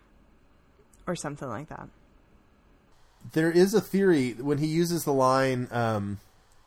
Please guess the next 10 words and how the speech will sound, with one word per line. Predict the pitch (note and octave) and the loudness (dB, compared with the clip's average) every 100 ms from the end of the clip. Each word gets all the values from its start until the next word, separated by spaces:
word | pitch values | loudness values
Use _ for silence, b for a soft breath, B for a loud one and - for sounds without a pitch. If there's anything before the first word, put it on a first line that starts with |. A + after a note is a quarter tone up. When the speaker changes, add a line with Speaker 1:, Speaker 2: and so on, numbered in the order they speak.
| _ _ _ - _ - _ - - | _ _ _ -20 _ -20 _ -20 -2
Speaker 2:
when | C3 C#3+ C3+ B2 A2+ - - | 2 4 2 0 -6 -12 -18
he's, | B2 C#3+ - - - - C3 | -8 -8 -6 -10 -10 -14 0
Bu-, | D#3 D#3 | 0 0
Falcon | - D#3+ D#3+ D#3 C3+ | 0 2 2 0 -2
says | D3 A#2+ | -2 0
something | C#3+ C3+ | -2 -2
like, | B2+ A2+ A2 - - b b b b | -2 -2 -2 -6 -20 b b b b
um, | A#2 A#2+ G#2+ G2+ G2+ G2 F#2+ - - - A#2 | -2 0 2 0 -2 -6 -12 -18 -20 -18 -4
"This | C3 - | -4 -2
doesn't, | D#3 C#3+ C#3 | 0 2 0